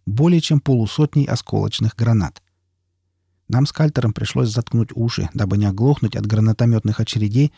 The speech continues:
и раздавшейся за ними череды разрывов. Даже не верилось, что весь этот хаос был порождён мной одним лёгким нажатием на кнопку маленького пульта. Монолитовцы могли воспринять взлёт сигналок по-разному,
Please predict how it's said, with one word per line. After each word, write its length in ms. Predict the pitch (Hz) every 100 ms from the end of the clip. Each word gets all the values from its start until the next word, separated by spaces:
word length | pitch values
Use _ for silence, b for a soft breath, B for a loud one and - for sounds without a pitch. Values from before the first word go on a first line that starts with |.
| b b -
и 80 |
раздавшейся 560 | 117 107 143 - 127 113
за 140 | 107
ними 220 | 110 135 123
череды 380 | - 104 101
разрывов. 560 | 104 120 107 92 87 - _ _ _ _ B B B
Даже 220 | - 123 135
не 140 | 139
верилось, 420 | 117 120 104 95
что 180 | - -
весь 300 | 98 135 -
этот 200 | 170 135
хаос 360 | - 143 156 107
был 180 | 117
порождён 540 | 131 113 110 107 131 120
мной 300 | 107 120 110
одним 340 | 104 113 101
лёгким 400 | 98 151 - -
нажатием 460 | 110 107 135 123 104
на 100 | 107
кнопку 380 | 123 131 - 101
маленького 520 | 139 156 110 110 107
пульта. 440 | - 104 95 - - _ _ _ _ _ _ _ _ _ _ _ _ _ _
Монолитовцы 560 | 110 107 147 160 - 139
могли 280 | 135 143
воспринять 500 | 143 - 127 135 139
взлёт 240 | 113 135 143
сигналок 480 | 123 135 156 147 -
по-разному, 580 | 170 127 92 92 95